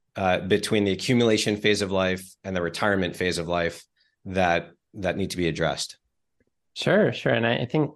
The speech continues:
Speaker 2: that's an important question, just because that really what, it's what makes retirement income as something distinct from just general wealth management. And to really start to think about the differences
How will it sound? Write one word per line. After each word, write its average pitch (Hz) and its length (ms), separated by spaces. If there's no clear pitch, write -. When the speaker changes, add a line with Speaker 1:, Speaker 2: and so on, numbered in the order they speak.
Speaker 2:
that's 135 300
an 131 60
important 113 400
question, 110 460
just 107 200
because 104 300
that 110 260
really 113 340
what, 107 360
it's - 220
what - 200
makes 120 420
retirement 113 540
income 101 560
as 101 180
something 107 380
distinct 107 500
from 104 380
just - 220
general 101 380
wealth 101 260
management. 101 640
And 104 400
to 123 120
really 123 320
start 120 340
to 127 80
think 117 240
about 113 300
the - 80
differences 120 880